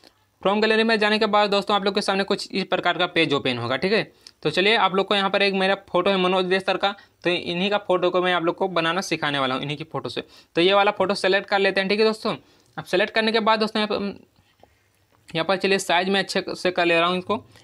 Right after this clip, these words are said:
इधर कर दे रहा हूँ, ठीक है दोस्तों। then उसके बाद में यहाँ पर सही के एरो पर क्लिक कर देना है। अब आपको क्या करना है, इस फोटो पर यहाँ पर ऐसे घटा बढ़ा लेना है, जितना भी होगा उतना आपको कर लेना है, ठीक है दोस्तों। जब आप इस फोटो पर क्लिक करोगे तो यहाँ पर ये, ये वाला,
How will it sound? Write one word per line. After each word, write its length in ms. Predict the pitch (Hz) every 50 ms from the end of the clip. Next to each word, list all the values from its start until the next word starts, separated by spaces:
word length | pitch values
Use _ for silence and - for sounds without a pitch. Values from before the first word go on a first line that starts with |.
| - -
इधर 180 | 147 175 170
कर 160 | 156 - 143 135
दे 100 | 127 123
रहा 80 | 123 127
हूँ, 60 | 135
ठीक 100 | 190 202
है 60 | 226
दोस्तों। 220 | 214 214 214 202
then 160 | 180 180 185 190
उसके 160 | 185 - 202
बाद 120 | 196 196
में 60 | 196
यहाँ 120 | 196 190 190
पर 100 | - 190
सही 180 | - 185 180
के 80 | 180 190
एरो 140 | 185 185 190
पर 120 | - 190 190
क्लिक 240 | - 190 185 180
कर 120 | - 185 180
देना 160 | 185 180 185
है। 120 | 202 202 - - - - - - -
अब 100 | 190 180
आपको 200 | 208 208 226 220
क्या 180 | 214 - 220 214
करना 240 | 202 214 208 214 214
है, 60 | 214
इस 120 | 208 - -
फोटो 220 | 190 190 196 214
पर 140 | 208 214 196
यहाँ 160 | 196 196 190
पर 120 | 202 196
ऐसे 260 | 196 190 - 208 196 185 - _ - - - _ _
घटा 320 | - 131 151 165 - 202 196
बढ़ा 220 | 165 156 143 139
लेना 220 | 135 135 127 127
है, 60 | 123 123
जितना 280 | 135 160 156 202 208 202
भी 100 | 202 208
होगा 320 | 185 190 190 185 202 214
उतना 240 | 208 190 180 196 190
आपको 280 | 185 185 180 - - 190
कर 180 | 185 - 170 156
लेना 200 | 147 143 139 143
है, 80 | 151
ठीक 120 | 156 190 214
है 60 | 233
दोस्तों। 280 | 226 233 226 - 202 156 - - - - _ _ _ -
जब 180 | 185 190 190
आप 120 | 214 208 220
इस 160 | 214 220 -
फोटो 200 | - 185 185 220
पर 120 | 214 233 220
क्लिक 280 | - - 214 220 220 -
करोगे 300 | 220 196 185 185 226 277
तो 300 | - - _ _ - 175
यहाँ 120 | 180 185
पर 140 | 180 202 196
ये, 340 | 196 196 190 190 190 190 185 - _ _ _
ये 60 | - 190
वाला, 280 | 180 151 135 127 135